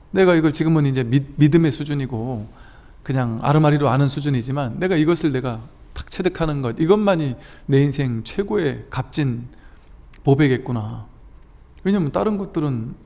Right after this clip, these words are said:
그 유통기한이 제한돼 있잖아요. 우리 지금 나이가 있으니 오십 년도 못 살고 죽을 거 아니겠어요? 몇십 년 안 되는 유효기간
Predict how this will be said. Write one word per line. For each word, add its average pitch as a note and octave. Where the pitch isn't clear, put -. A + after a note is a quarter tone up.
그 D#3
유통기한이 D3+
제한돼 D#3+
있잖아요. A2+
우리 F3+
지금 D3+
나이가 D#3
있으니 B2
오십 F3+
년도 G3
못 C3
살고 D3
죽을 C#3
거 C#3
아니겠어요? B2
몇십 D#3+
년 F#3+
안 C#3
되는 C#3
유효기간 D3